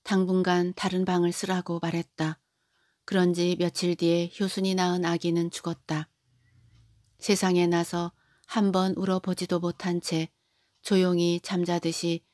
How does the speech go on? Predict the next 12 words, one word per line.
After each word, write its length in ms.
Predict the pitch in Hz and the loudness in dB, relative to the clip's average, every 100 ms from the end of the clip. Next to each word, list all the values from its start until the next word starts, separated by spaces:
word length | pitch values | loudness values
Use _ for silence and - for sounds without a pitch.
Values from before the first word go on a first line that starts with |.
| _ _ | _ _
생명이 560 | - 226 196 190 185 185 | 0 2 4 2 0 0
태어난 460 | 208 190 180 180 | -2 -2 0 -2
곳으로 520 | 180 175 - 170 170 170 _ | -4 -6 -4 -4 -4 -8 _
되돌아간 760 | 196 190 185 185 180 180 180 180 | -2 0 0 0 0 0 -2 -4
그 240 | - 196 | -2 0
아이의 460 | 185 180 175 175 175 _ _ | 2 2 2 0 -2 _ _
이마엔 520 | - 180 175 156 156 160 _ _ _ _ _ _ _ - | -4 -2 0 0 -2 -6 _ _ _ _ _ _ _ -2
예수의 540 | 190 190 202 185 185 | 0 2 2 2 2
이마에 440 | 185 180 175 175 175 | 0 2 2 2 0
흐르는 380 | - 190 180 | -2 -2 0
것과 340 | 175 175 - 170 | 0 -2 -2 -4
같은 460 | 165 - - 165 | -4 -6 0 0